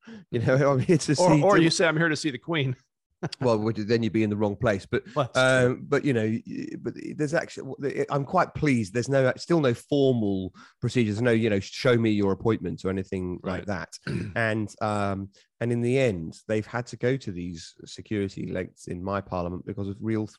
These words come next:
Speaker 1: direct threats. And one brave policeman recently died defending our, our parliament, despite the ministrations of another,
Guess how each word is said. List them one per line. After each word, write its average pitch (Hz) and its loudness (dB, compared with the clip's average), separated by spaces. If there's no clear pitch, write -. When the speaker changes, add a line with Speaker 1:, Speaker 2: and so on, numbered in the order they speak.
Speaker 1:
direct 104 -2
threats. - -2
And 101 -6
one 113 0
brave 123 2
policeman 107 -4
recently 117 -4
died - -2
defending 90 -6
our, 90 -4
our 85 -8
parliament, 82 -6
despite - 0
the 104 -2
ministrations 104 -4
of 95 -6
another, 98 -2